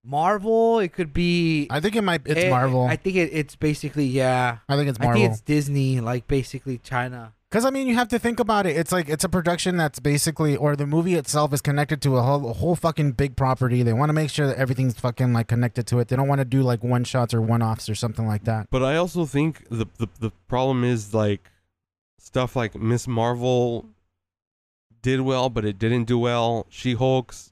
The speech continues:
Speaker 3: doing okay, but you know what I mean? Like, they're not the big breakout hits like Loki or WandaVision
Speaker 2: Yeah,
Speaker 3: were,
Speaker 2: yeah,
Speaker 3: you know what I
Speaker 2: yeah.
Speaker 3: mean? So now they might be starting to get kinda cold feet when, especially stuff like Thor. Thor four wasn't a huge,
Speaker 2: Yeah.
Speaker 3: you know, it wasn't a
Speaker 2: Yeah.
Speaker 3: banger for him.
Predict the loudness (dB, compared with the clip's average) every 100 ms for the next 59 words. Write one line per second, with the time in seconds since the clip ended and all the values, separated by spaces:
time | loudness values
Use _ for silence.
0 | _ 0 2 2 0 0 0 0 0 0
1 | 0 0 0 0 0 -2 -4 _ _ _
2 | -4 -2 -2 -2 -4 -4 -2 -2 0 0
3 | 0 0 -2 -2 -2 -2 0 0 0 0
4 | -2 -2 -10 _ -2 0 0 0 0 0
5 | 2 4 4 4 4 2 2 2 2 2
6 | 0 _ _ _ -8 -2 0 0 0 2
7 | 0 0 -2 -2 -4 0 0 0 -2 -2
8 | -2 0 -2 -4 -2 -2 0 -2 0 0
9 | 0 -2 -4 -2 -2 -2 -4 -2 -4 -4
10 | _ _ _ _ -2 2 2 0 -4 _
11 | _ _ _ _ _ 0 0 -2 _ 0
12 | 2 2 0 -8 _ _ _ _ _ -8
13 | -6 0 0 2 0 0 0 0 0 -4
14 | -10 -6 0 2 2 2 0 0 0 0
15 | 2 2 2 0 0 0 0 -2